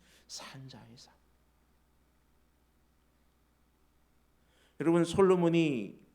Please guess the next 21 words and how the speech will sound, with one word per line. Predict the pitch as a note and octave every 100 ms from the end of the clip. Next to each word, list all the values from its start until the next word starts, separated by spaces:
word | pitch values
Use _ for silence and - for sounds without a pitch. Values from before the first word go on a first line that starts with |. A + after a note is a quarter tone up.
| _
그의 | - D#3+
모든 | D3+ C#3+ D3 D3 D3+ B2+
삶 | - D#3+
속에 | D#3 D3 B2+ B2+ F2 - - _ _ _ _ _ _ _ _ _ _ _ _ _ _ _ _ -
왜 | C#3+ D#3+
헛되고 | - A3+ A3+ F#3+ F#3 E3+ D#3
헛되고 | - F3 E3+ E3 D#3 D3+
헛되며 | D#3 D#3 D3+ C#3+ C3+ C3
헛되고 | B2+ - - F3 D#3+
헛되니, | D#3+ - D#3 D#3
그죠? | C3+ D3+ F#3 F#3 - _ _ _ _ _ _ _ _ _ -
헛되고 | D#3 D#3 D3 D3+ C#3+
헛되고 | C#3+ C3+ - C#3 C3
헛되고 | C3+ D#3 D#3+ D#3 D#3
헛되니 | D#3 - E3+ D#3+ C3+
새 | D#3 F3+
아래에 | F3 E3
있는 | E3+ E3+ D#3 C3+
모든 | C3+ A#3 C4+ C4+ A#3+ A#3+
수고가 | A#3 F#3 E3+ D3 C#3+
다, | B2 C3 C3+